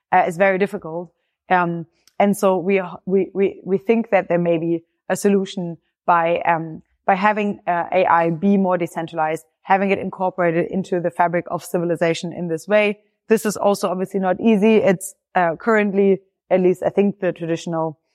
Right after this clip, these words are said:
or, or, or I think the mainstream view is that this uh, is the less likely scenario in which we have this more decentralized approach to A I, in which A I actors are basically in a multipolar scenario and can hold each other in check.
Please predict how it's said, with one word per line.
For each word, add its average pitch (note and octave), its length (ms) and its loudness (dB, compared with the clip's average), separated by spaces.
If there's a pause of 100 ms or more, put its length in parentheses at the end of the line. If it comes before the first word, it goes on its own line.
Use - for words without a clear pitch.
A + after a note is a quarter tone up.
(220)
or, F3 160 2 (120)
or, - 220 2
or B2 140 -2 (260)
I F3+ 80 2
think B3+ 200 4
the A3+ 80 2
mainstream F#3 600 -4 (420)
view F#3 200 2
is E3 100 -4
that F3 160 -2
this - 260 -6 (400)
uh, F3 240 4
is - 200 -4
the F3 180 -2
less F3 240 2
likely G3 220 2
scenario G#3 480 2
in G3+ 80 -4
which G3 200 -4
we F#3 80 -4
have E3+ 280 -2 (280)
this F3+ 160 -6
more F3+ 100 2
decentralized E3+ 640 -2
approach E3 380 -10
to - 60 -6
A G3+ 180 2
I, F#3 200 2
in F3+ 160 -4
which D#3+ 180 -6
A F3 180 0
I E3 160 2
actors E3 380 -6
are E3+ 80 0
basically E3+ 500 -2 (340)
in F#3 100 -4
a F3+ 40 -2
multipolar E3+ 540 -4
scenario A3 540 2
and E3+ 160 -6
can F3 160 -6
hold E3+ 180 -4
each E3+ 140 -8
other E3+ 180 -2
in E3 120 -8
check. G3 240 -4